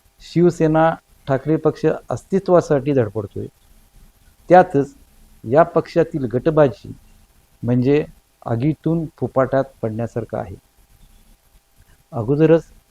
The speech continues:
पक्ष अडचणीतून वाटचाल करीत असताना गटबाजी ही शिवसेना ठाकरे पक्षासमोरील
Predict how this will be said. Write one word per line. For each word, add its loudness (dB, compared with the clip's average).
पक्ष -4
अडचणीतून -2
वाटचाल 0
करीत -6
असताना -8
गटबाजी 2
ही 0
शिवसेना 0
ठाकरे -4
पक्षासमोरील -4